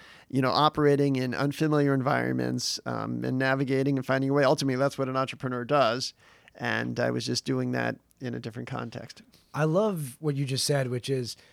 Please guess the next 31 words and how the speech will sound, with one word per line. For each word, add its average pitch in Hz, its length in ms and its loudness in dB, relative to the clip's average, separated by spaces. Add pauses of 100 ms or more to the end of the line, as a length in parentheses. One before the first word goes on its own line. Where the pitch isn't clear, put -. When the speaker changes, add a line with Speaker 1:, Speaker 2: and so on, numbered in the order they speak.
(240)
Speaker 2:
wisdom 156 480 2
isn't 131 240 -2
the 127 100 -4
same 143 420 2
as 120 160 -4
essentially 131 420 -2
maximizing. 120 640 -6
Speaker 1:
Yeah, 143 400 8
Speaker 2:
So 160 160 2
Speaker 1:
yeah. 147 180 6
Speaker 2:
you - 60 4
can 196 140 2
have 165 160 2
a 143 40 0
lot 143 220 0
of 139 60 0
maximizers 139 680 -2
at 127 80 -4
Harvard. 143 460 0
I 143 80 2
would 131 100 0
imagine 135 360 -2
almost 131 360 -6
everybody 147 440 0
at 139 80 2
Harvard 156 340 4
Speaker 1:
Yeah. 139 220 8
Speaker 2:
is, 123 80 -2
is 139 80 -4
a - 20 -2
maximizer. 131 920 -4